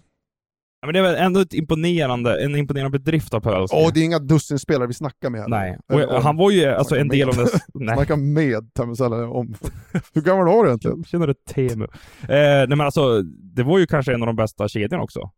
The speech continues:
Speaker 1: där ett tag, med Pavelski
Speaker 2: Ja,
Speaker 1: som var,
Speaker 2: absolut.
Speaker 1: som var drivande där
Speaker 2: Och,
Speaker 1: med
Speaker 2: och där
Speaker 1: Hintz och
Speaker 2: gör vi,
Speaker 1: Robertson.
Speaker 2: den grejen är också så här svår att, att, att säga då när man pratar om Robertson och, och det kommer vara samma med Hintz också, vars ligger värdet. Men Pavelski är intressant. Alltså, jag tror ju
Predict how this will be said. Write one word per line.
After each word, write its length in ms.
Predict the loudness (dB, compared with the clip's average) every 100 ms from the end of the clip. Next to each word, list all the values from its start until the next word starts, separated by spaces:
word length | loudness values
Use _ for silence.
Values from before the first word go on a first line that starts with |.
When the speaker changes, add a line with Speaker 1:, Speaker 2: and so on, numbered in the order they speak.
| -6
Speaker 1:
där 140 | -4
ett 80 | -2
tag, 200 | -2 -2
med 160 | -4 -4
Pavelski 340 | -2 -2 -4
Speaker 2:
Ja, 40 | -2
Speaker 1:
som 80 |
var, 100 | -2
Speaker 2:
absolut. 240 | -2 0 0
Speaker 1:
som 80 | 0
var 60 |
drivande 520 | -2 -2 0 0 0
där 100 | 0
Speaker 2:
Och, 40 | 0
Speaker 1:
med 80 | 2 2
Speaker 2:
och 100 | 4
där 140 | 4
Speaker 1:
Hintz 100 | 6
och 60 | 6
Speaker 2:
gör 60 |
vi, 60 | 4
Speaker 1:
Robertson. 320 | 2 -4 -2
Speaker 2:
den 280 | 0 2 2
grejen 300 | 2 2 0
är 40 |
också 220 | -2 -4 -2
så 100 | -2
här 80 |
svår 520 | -2 -2 2 4 2 0
att, 60 | -4 -6 -6 -10 -8 -8
att, 60 |
att 60 | -4
säga 240 | -2 -2
då 60 | -4
när 40 | -4
man 80 | -4
pratar 200 | -4 -2
om 60 |
Robertson 540 | -2 -2 -4 -4 -6 -4
och, 140 | -6 -8 _ _ _ _ _ _ _ _
och 60 | 0
det 40 |
kommer 160 | 0 0
vara 60 | 0
samma 200 | 0 0
med 80 | 0
Hintz 240 | -2 -4
också, 220 | -8 -8
vars 200 | -8 -6
ligger 140 | -6 -6
värdet. 240 | -6 -8 _ _ -8
Men 160 | -2
Pavelski 500 | 2 4 4 2 2 2
är 100 | 2
intressant. 580 | -2 -4 -2 -4 -8 -6
Alltså, 320 | -2 2 2
jag 260 | 2 0 4
tror 260 | 4 6
ju 420 | 4 4 2 2